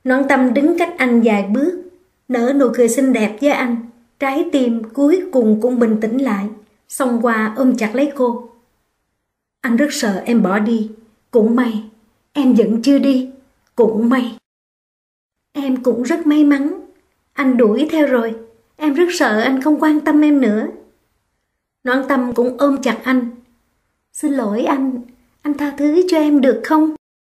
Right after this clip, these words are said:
"Ừ, anh không nên cãi nhau với em.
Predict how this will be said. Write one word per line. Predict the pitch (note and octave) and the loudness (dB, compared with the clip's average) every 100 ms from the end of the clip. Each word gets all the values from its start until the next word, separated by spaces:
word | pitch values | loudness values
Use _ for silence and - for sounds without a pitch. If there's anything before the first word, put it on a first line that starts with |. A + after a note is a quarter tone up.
| _ _ _ _ _ _ | _ _ _ _ _ _
"Ừ, | A#3 G3 F3+ - _ _ _ _ _ - | -2 -2 -2 -10 _ _ _ _ _ -6
anh | C4 | -2
không | B3 B3+ | 2 4
nên | B3+ A#3 | 4 2
cãi | G#3 F#3+ | 0 2
nhau | B3+ A#3+ A3+ | 2 2 2
với | C4 | 2
em. | A#3 | 0